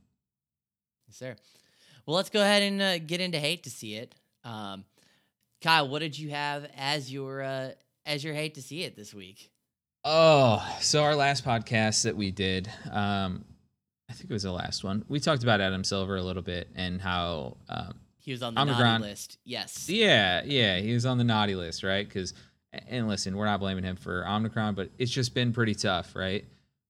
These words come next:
Speaker 2: Well,
Speaker 1: Yeah.
Speaker 2: hate to see it goes to Kyrie Irving. And we've stayed, we've stayed away from the Kyrie Irving stuff quite a bit. Like, I, I think more than most, um, N B A networks, but okay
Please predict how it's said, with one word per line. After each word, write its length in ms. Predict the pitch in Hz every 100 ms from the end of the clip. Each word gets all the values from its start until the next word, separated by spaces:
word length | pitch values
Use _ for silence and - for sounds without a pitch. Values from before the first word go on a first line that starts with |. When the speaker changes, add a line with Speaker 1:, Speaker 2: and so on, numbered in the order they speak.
| -
Speaker 2:
Well, 260 | 117 110
Speaker 1:
Yeah. 60 | 131
Speaker 2:
hate 160 | 143 147
to 60 |
see 240 | 147 160 160
it 160 | - - _ -
goes 220 | 117 110
to 60 | 107
Kyrie 380 | 110 107 101
Irving. 340 | 92 87 80 85 - _ _ -
And 260 | 101 101 -
we've 480 | 113 135 147 170 156
stayed, 640 | - 170 170 165 151 - -
we've 300 | 135 143 180
stayed 280 | - - 226
away 280 | 175 139 123
from 180 | 123 120
the 80 | 110
Kyrie 380 | 107 104 101
Irving 280 | 98 98 98
stuff 380 | - 101 92 -
quite 240 | - 101
a 40 | 95
bit. 300 | 90 80 - - _ -
Like, 140 | 90 - - _ _ _ _ -
I, 140 | 117 -
I 100 | 117
think 260 | 131 113
more 260 | 104 113 120
than 260 | 107 101
most, 480 | 95 90 87 - - - _ _ _ -
um, 480 | 87 85 82 80 - - _ _ _ _ _ _ _ -
N 120 | 98
B 160 | 92 90
A 60 |
networks, 400 | 87 82 98 95
but 260 | - 101 87 - _ _ _ _ _ _ _ _ _ _
okay 380 | 123 113 90 65